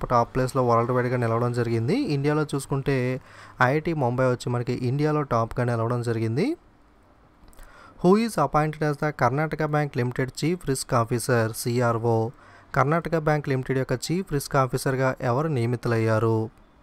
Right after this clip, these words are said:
ఆన్సర్ ఎస్ రమేష్.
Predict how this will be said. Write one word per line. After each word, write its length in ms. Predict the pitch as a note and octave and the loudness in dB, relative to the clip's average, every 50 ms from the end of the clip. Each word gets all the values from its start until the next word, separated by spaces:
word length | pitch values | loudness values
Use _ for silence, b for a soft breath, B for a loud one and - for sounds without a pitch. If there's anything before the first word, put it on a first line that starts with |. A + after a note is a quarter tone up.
| _ _ _ _ _ _ - _ _ _ _ _ _ _ _ - - - - - - - - - - - - - - - - - - - - - - - - - - - - - - - - - - - - - - - - - - - - - _ - - - - - - D3 | _ _ _ _ _ _ -20 _ _ _ _ _ _ _ _ -20 -20 -20 -20 -20 -20 -20 -20 -20 -20 -20 -20 -20 -20 -20 -20 -20 -20 -20 -20 -20 -20 -20 -20 -20 -20 -20 -20 -20 -20 -20 -20 -20 -20 -20 -20 -20 -20 -20 -20 -20 -20 -20 -20 -20 _ -20 -20 -20 -20 -4 2 2
ఆన్సర్ 420 | B2+ A#2+ A#2+ - - F3+ B3 B3 - - | 4 4 2 2 2 2 2 2 0 0
ఎస్ 260 | B2 A#2 - - B2 B2+ | -2 -2 -2 -2 0 0
రమేష్. 440 | A2+ A2+ A2+ A2+ A2+ A2 A2 - | 2 2 2 0 0 -2 -2 -6